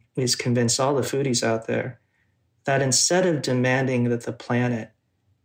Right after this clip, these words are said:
and that human workers bear the burden of the terroir we love, why not leverage technology to create, in, for example, our facilities, any terroir, any working conditions you want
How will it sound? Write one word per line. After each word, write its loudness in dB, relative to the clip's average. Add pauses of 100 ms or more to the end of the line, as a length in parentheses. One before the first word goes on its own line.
and 2
that 0
human 2
workers 0
bear 0
the 0
burden 0
of -4
the -2
terroir 0
we 0
love, -2 (640)
why 2
not 2
leverage 0
technology -2
to -2
create, -2 (220)
in, 0
for -2
example, 2
our 2
facilities, -2
any 2
terroir, 0
any 2
working 0
conditions -2
you 0
want -2